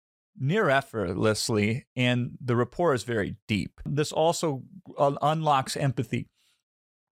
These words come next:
I think empathy is a secret weapon. My friend Chris Voss, uh, best-selling author of,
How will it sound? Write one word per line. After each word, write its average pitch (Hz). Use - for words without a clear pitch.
I 135
think 131
empathy 135
is 139
a 139
secret -
weapon. 139
My 120
friend 131
Chris -
Voss, 117
uh, 110
best-selling 117
author 107
of, 104